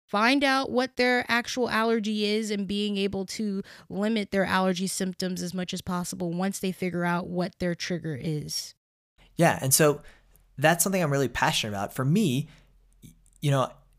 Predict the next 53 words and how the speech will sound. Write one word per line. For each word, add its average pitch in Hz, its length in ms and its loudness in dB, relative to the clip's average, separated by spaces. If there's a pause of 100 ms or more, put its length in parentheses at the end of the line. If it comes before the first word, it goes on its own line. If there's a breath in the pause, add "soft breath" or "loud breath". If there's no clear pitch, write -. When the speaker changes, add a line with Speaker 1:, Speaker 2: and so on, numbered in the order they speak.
(140)
Speaker 2:
obviously 175 300 4
I 139 40 4
kind 185 220 0
of 135 80 0
knew 131 360 2
I 117 80 2
had 117 160 -4
a 107 60 -8
cat 113 260 -2
allergy 104 320 -4
because 104 300 -8
I 104 120 -8
would 104 220 -10
go 107 120 -4
around 110 280 -4
'em 104 80 -8
and 101 120 -8
have, 107 220 -8
start 107 220 -4
having 104 160 -10
symptoms, 170 380 0
and 117 100 -4
every 123 200 -2
time 113 240 -6
I 101 60 -8
saw 110 240 -2
one, 107 160 -6
it - 80 -10
sort 98 160 -6
of 214 80 -8
got - 140 -12
worse 101 200 -8
and 117 80 -8
worse. - 220 -12 (480 soft breath)
But 147 140 -2
getting 220 220 2
tested 151 380 0
was 110 120 -4
a 110 60 -4
really 117 400 -2
important 110 540 -6
thing 110 140 -6
for - 140 -12
me. - 220 -12 (380 loud breath)
And 135 120 0
so 147 340 4 (500 soft breath)
ev-, 165 180 2
there's 151 200 2
different 180 360 0
types 147 220 0
of - 80 -2
allergy 127 320 0
testing, 202 440 -2